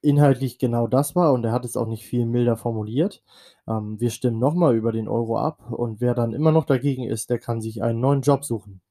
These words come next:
Das hat er vor laufenden Kameras gesagt. Das bedeutet also, die Abgeordneten, die eigentlich nach Gewissen und Wählerwillen abstimmen müssen, wurden hier erpresst, um halt nach Schröders Willen abzustimmen.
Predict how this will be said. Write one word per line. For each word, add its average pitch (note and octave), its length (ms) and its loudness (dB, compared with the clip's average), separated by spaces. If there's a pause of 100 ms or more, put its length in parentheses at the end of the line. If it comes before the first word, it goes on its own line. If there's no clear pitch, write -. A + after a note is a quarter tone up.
(420)
Das - 140 -4
hat C3 100 0
er A#2+ 60 0
vor B2+ 100 2
laufenden A#2+ 300 2
Kameras C3+ 380 0
gesagt. A2+ 500 -6
Das A2 160 -12
bedeutet A2+ 400 -2
also, A2+ 340 -4 (640)
die A#2 100 0
Abgeordneten, C3+ 680 2
die A#2+ 100 -2
eigentlich A2 300 -6
nach A#2 320 -4
Gewissen A#2+ 520 0
und A2 160 0
Wählerwillen A2+ 680 2 (380)
abstimmen A2+ 540 -2
müssen, B2 420 -4 (680)
wurden A#2+ 340 0
hier A#2 280 4
erpresst, - 760 -2
um A#2+ 360 -4 (640)
halt C3 260 -2
nach B2+ 420 -4
Schröders C3+ 500 0
Willen A2+ 340 -4
abzustimmen. A#2 680 -4